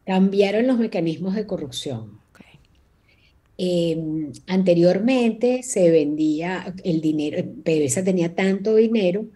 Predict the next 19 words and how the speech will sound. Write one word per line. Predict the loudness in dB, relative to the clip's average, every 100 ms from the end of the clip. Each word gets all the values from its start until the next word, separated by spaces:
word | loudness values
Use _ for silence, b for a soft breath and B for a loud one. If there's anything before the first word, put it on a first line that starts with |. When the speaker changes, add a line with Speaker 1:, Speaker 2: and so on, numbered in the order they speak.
| b b _
Speaker 1:
que | _
entonces | -2 -2 -4 0
era | 2 4
desde | 2 2 -2
P | 0
D | 2 4
V | 2
S | 0
A | -2
en | -2
donde | -2 0 -2 -2 -8
que, | -6 -6 -8
que | -8 -8 -6
se | -4 -4
hacían | -2 -2
las | -2 -2
compras | 0 2 0 -2
de | -4
todo. | 0 0 2 -2